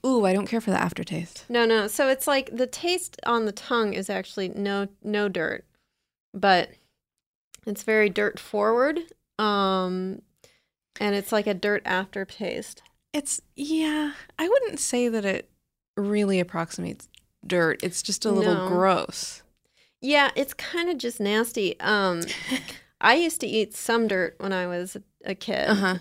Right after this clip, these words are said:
Speaker 2: Uh, like, especially love, you know those, like, little fer-, those white fertilizer pellets?
Speaker 1: Oh my
Speaker 2: Those were
Speaker 1: gosh.
Speaker 2: fun to crunch on.
Speaker 1: Are those
Speaker 2: Not
Speaker 1: good?
Speaker 2: No, well, not healthy for you. They're bad to eat, but they were, I enjoyed it.
Speaker 1: Were you not allowed to eat junk food?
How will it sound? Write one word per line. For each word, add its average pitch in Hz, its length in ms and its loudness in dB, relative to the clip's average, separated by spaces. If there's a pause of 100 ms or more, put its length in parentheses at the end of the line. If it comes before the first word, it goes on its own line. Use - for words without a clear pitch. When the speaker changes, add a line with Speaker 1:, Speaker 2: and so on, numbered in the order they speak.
Speaker 2:
Uh, 185 220 -2
like, 180 320 -2
especially 233 520 -4
love, 196 280 -2
you 226 240 -2
know 262 120 4
those, 254 180 -4
like, 214 160 0
little 208 200 0
fer-, 196 300 -4
those 202 320 -6
white 180 400 -2
fertilizer 190 540 -4
pellets? 233 640 -6 (240)
Speaker 1:
Oh 202 100 0
my 220 160 0
Speaker 2:
Those 185 240 -2
were 233 60 0
Speaker 1:
gosh. 220 120 -4
Speaker 2:
fun 196 180 0
to 175 60 -4
crunch 180 360 -4
on. 180 240 -4
Speaker 1:
Are 220 100 2
those 220 80 2
Speaker 2:
Not 285 200 4
Speaker 1:
good? 247 340 0
Speaker 2:
No, 202 320 2
well, 254 180 6
not 254 220 4
healthy 233 280 0
for 175 200 -4
you. 190 260 -2
They're - 180 0
bad 214 280 2
to - 120 -6
eat, 202 320 -2
but 180 280 -6
they 196 140 -2
were, 208 420 0
I - 80 0 (200)
enjoyed 196 360 -4
it. 180 180 -4 (100)
Speaker 1:
Were 254 120 0
you 277 180 4
not 359 180 0
allowed 370 220 0
to 254 60 -4
eat 254 120 -8
junk 185 220 -4
food? 202 240 -8